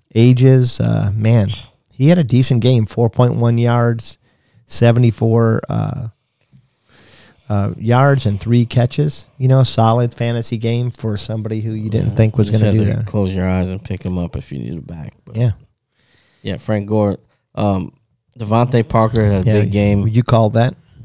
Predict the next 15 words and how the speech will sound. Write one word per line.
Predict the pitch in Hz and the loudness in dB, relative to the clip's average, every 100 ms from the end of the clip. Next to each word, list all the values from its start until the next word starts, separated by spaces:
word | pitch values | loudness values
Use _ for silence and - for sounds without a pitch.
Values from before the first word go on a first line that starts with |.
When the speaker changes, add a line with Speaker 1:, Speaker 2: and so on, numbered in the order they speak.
| - - | -20 -4
Speaker 2:
Fourteen | 113 131 - 117 | -2 0 0 0
targets. | - 104 104 98 95 - - _ _ _ _ | 2 2 2 0 -4 -12 -14 _ _ _ _
Yeah, | 123 | -2
if, | 107 117 113 - | 0 0 -2 -6
if, | 131 - - _ _ _ _ _ - | -6 -6 -10 _ _ _ _ _ -10
if | 120 | -6
Fitzpatrick's | - 160 - 160 151 151 131 | -4 -4 2 2 2 -2 -4
in | 127 113 | 0 0
the | |
game, | 101 104 95 92 - _ _ _ _ _ _ _ _ 113 | 2 0 0 -4 -10 _ _ _ _ _ _ _ _ -4
and, | 107 98 92 - | -2 -2 -4 -8
and | 107 101 - 107 | -10 -10 -10 -6
Parker, | - 117 127 120 107 _ _ - | 0 0 0 -4 -8 _ _ -4
Parker's, | 131 147 151 139 117 - _ _ _ _ | 0 0 -2 -6 -8 -16 _ _ _ _
uh, | 107 | -12